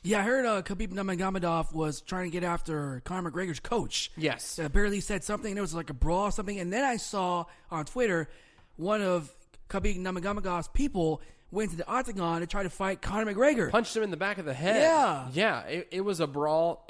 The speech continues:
Speaker 2: Several people got arrested in this, too.
Speaker 1: Mm-hmm.
Speaker 2: Apparently, Khabib is not getting paid for the fight now because of all this that happened.
Speaker 1: Yeah, and there's talk that, 'cause Dana White was there, he was pissed off.
Speaker 2: <laughs>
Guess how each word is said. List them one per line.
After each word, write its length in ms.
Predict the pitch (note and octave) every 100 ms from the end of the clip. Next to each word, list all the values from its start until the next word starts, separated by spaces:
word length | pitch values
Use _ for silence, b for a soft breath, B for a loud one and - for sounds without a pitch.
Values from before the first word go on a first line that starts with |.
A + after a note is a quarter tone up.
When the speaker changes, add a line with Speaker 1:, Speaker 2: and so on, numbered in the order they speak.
| C#3+
Speaker 2:
Several 380 | - F3+ F#3+ F#3+
people 200 | G3+ F#3
got 120 | F3+
arrested 460 | C#3+ D3+ F3 - C3
in 100 | B2+
this, 220 | B2 -
too. 420 | - F3+ E3+ A#2+ C#3
Speaker 1:
Mm-hmm. 320 | D3 C#3 C#3
Speaker 2:
Apparently, 460 | C3 - F#3 G#3 F3
Khabib 320 | - D3+ G3
is 160 | D#3 C3
not 240 | E3 F3
getting 280 | F3+ E3 C#3+
paid 380 | - F#3 A3 E3+
for 140 | -
the 100 | B2+
fight 320 | A#2+ C3 B2 A#2+
now 300 | A#2 A#2+ D3+
because 280 | D3 C3+
of 100 | A#2+
all 120 | A#2 A#2
this 220 | A#2+ -
that 160 | A2+
happened. 440 | A#2 B2+ A#2 D3 F#3
Speaker 1:
Yeah, 160 | B3+
and 100 | G3+
there's 160 | G#3 G#3+
talk 240 | A#3+ A3+
that, 220 | A3+ - -
'cause 180 | E3+
Dana 280 | C#3 A3+ C4+
White 220 | G3+ C#4+
was 100 | C4
there, 180 | - E3+
he 200 | C#3 -
was 220 | F#3 A#2 - -
pissed 480 | - - F4+ - -
off. 280 | G3+ F#3 -
Speaker 2:
<laughs> 40 | -